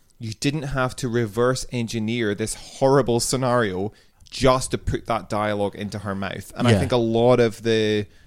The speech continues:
Speaker 1: problem with this episode was dialogue. Like, I was,
Speaker 2: Oh.
Speaker 1: I could really hear the writing in a lot of it. And I just thought, don't contrive scenarios to have your characters say what you want them to say, because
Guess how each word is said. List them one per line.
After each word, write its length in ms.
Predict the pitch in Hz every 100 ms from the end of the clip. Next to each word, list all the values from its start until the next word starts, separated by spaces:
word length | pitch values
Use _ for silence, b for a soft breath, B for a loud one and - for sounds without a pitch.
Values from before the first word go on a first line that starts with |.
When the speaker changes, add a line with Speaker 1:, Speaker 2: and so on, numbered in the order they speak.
| b -
Speaker 1:
problem 400 | - 131 127 117
with 120 | 104
this 180 | 104 -
episode 480 | 110 104 95 92 85
was 200 | 95 92
dialogue. 600 | 98 87 78 82 67 -
Like, 340 | 95 85 -
I 140 | 67 107
was, 240 | 107 101
Speaker 2:
Oh. 260 | 117 117 92
Speaker 1:
I 60 | -
could 140 | 165
really 320 | 147 180 160
hear 400 | 135 - 127 127
the 120 | 120 110
writing 460 | 107 107 107 101
in 120 | 92
a 40 | 107
lot 200 | 104 107
of 80 | 107
it. 120 | 107
And 140 | 120
I 80 | 131
just 180 | 131 151
thought, 240 | 151 135 - B B B B - -
don't 340 | 160 165 175 - - _ _ - - - - - - - - - -
contrive 920 | - 135 - - 135 135 131 101 101 -
scenarios 1000 | - 117 113 113 117 110 85 85 101
to 160 | - -
have 280 | 107 117 110
your 100 | 113
characters 500 | - 110 101 117 110
say 300 | - 113 107
what 280 | 104 - -
you 100 | 101
want 280 | 95 110
them 140 | 107 107
to 120 | -
say, 340 | - 104 101 139
because 460 | - - 117 101